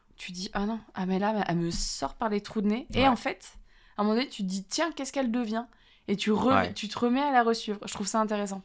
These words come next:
Speaker 2: Et est-ce qu'il y a quelqu'un, justement, dont t'as jamais compris le succès ?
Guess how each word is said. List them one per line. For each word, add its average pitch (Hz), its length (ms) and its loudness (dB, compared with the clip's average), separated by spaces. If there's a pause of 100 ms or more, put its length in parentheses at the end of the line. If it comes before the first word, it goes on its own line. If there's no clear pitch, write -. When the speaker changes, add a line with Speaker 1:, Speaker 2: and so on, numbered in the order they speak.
(100)
Speaker 2:
Et 127 120 6
est-ce 131 140 6
qu'il 156 120 2
y 156 40 12
a 160 60 12
quelqu'un, 143 380 6
justement, 127 460 2
dont 117 180 2
t'as 98 380 4
jamais 123 720 2 (240)
compris 117 380 0
le 117 120 0
succès ? - 440 -4